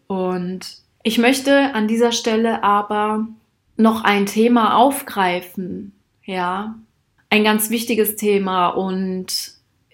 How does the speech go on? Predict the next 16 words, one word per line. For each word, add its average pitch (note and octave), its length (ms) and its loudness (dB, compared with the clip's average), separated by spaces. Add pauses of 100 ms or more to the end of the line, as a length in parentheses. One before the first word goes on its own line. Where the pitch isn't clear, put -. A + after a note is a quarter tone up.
(140)
ich - 240 -6
bin G#3+ 360 2
fest A#3 380 0
davon A3 260 -4
überzeugt, G#3+ 680 -4
dass G3+ 180 -2
fünfzig B3 500 -2
Prozent F#3 640 -4
Männer B3+ 720 0
wie G3 480 -4
Frauen - 680 -8 (200)
noch A3+ 320 6
ein G3 240 2
Riesenthema G#3+ 960 2
haben F3 640 -4
mit F#3 460 -6